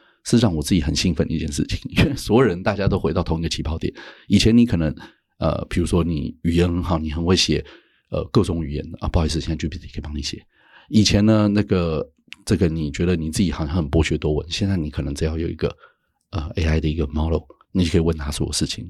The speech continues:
而且他现在还不单单是会记忆以前的事情，他还可以帮你找资料，可以帮你做数据分析，帮你整理，帮你画图，帮做事情，然后之后会把你的工作全部串联在一起，你可能下一个命令他把自动化完成所有事情。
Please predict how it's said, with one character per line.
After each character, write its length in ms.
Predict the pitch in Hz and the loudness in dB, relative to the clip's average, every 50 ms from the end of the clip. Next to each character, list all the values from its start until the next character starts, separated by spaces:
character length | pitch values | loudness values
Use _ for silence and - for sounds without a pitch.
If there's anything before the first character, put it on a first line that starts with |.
| - - | -4 -2
而 60 | - | 0
且 120 | - 87 | 0 2
他 100 | 82 90 | 2 2
现 140 | 87 113 101 | 2 2 2
在 40 | 85 | 2
还 120 | 87 82 | 0 -2
不 160 | - - - | 0 0 0
单 240 | - - 98 92 95 | 2 2 0 0 0
单 340 | 87 - 101 92 98 101 95 | 0 0 0 2 2 0 -2
是 260 | - - 104 90 - - - - - _ _ _ _ _ _ | 0 2 2 2 2 0 -8 -18 -20 _ _ _ _ _ _
会 220 | - 120 101 85 | 2 2 2 2
记 220 | - - 107 92 80 | 2 -2 -2 -2 0
忆 180 | - 92 80 | 0 -2 -2
以 40 | 73 | -2
前 180 | 71 - - - | -2 -4 -4 -4
的 80 | 80 | -2
事 140 | - - 85 | -2 -2 -2
情， 140 | - - 78 | -2 -2 -4
他 80 | 76 | -2
还 60 | 92 87 | 0 0
可 60 | 92 | 0
以 40 | 85 | 0
帮 140 | - 87 | 0 0
你 60 | 82 78 | -2 -2
找 140 | - 85 | -4 -8
资 160 | - - 76 69 | -8 -8 -10 -8
料， 160 | 76 - - - _ _ _ _ _ _ _ - | -8 -8 -10 -12 _ _ _ _ _ _ _ 0
可 60 | - | 0
以 40 | - | 2
帮 180 | - 92 87 | 2 0 -2
你 40 | 78 | -4
做 140 | 71 82 82 | -4 -4 -4
数 140 | - - 78 | -4 -6 -10
据 100 | 71 78 | -8 -6
分 160 | - 73 73 | -6 -4 -4
析， 160 | 73 - 71 | -4 -4 -4
帮 140 | 69 76 73 | -2 -2 -2
你 60 | 71 | -2
整 220 | 73 - - 76 | -2 -4 -4 -2
理， 140 | 76 73 71 | -2 -2 -2
帮 140 | 71 78 76 | -2 -4 -6
你 80 | 69 69 | -6 -8
画 120 | - 71 | -10 -10
图， 140 | - - - - 80 - _ _ | -10 -10 -12 -14 -14 -20 _ _
帮 140 | - 78 | -6 -6
做 180 | 71 - 71 71 | -4 -6 -6 -6
事 160 | - - - | -6 -8 -8
情， 240 | - - - - - - - _ _ _ _ _ _ _ _ | -8 -8 -10 -10 -12 -18 -20 _ _ _ _ _ _ _ _
然 140 | - 80 78 | -6 -4 -2
后 40 | 85 | 0
之 120 | - 98 87 | 2 2 4
后 80 | 80 95 | 4 4
会 100 | 90 80 | 2 2
把 140 | - 78 78 | 0 -2 -2
你 100 | 78 71 | -2 -2
的 80 | 69 | -2
工 180 | 71 82 80 76 | -4 -4 -4 -2
作 160 | - 85 76 | -2 -2 -2
全 200 | - - 87 82 | 0 -2 -2 -2
部 80 | 80 85 | -2 0
串 200 | - 90 82 78 | 0 0 0 -2
联 140 | 80 67 | -4 -8
在 140 | - - 85 | -8 -8 -8
一 80 | 82 - | -6 -6
起， 200 | - - - - _ - _ _ | -6 -8 -8 -12 _ -20 _ _
你 100 | - 87 | -4 -2
可 100 | - 80 | 0 0
能 120 | 78 76 | 0 0
下 180 | - - 85 76 | 0 0 0 0
一 20 | |
个 80 | 73 73 | 0 0
命 200 | 80 80 76 76 | 0 0 0 -2
令 100 | 76 69 | -4 -6
他 160 | 73 78 71 | -6 -6 -6
把 100 | - 82 | -6 -6
自 140 | - - 80 | -6 -4 -6
动 100 | 71 76 69 | -6 -6 -4
化 160 | 80 76 71 | -4 -4 -4
完 160 | - 76 - | -6 -8 -10
成 120 | - - - | -12 -14 -14
所 140 | - - 60 | -12 -14 -12
有 60 | - | -12
事 100 | - - | -12 -10
情。 120 | - - | -10 -10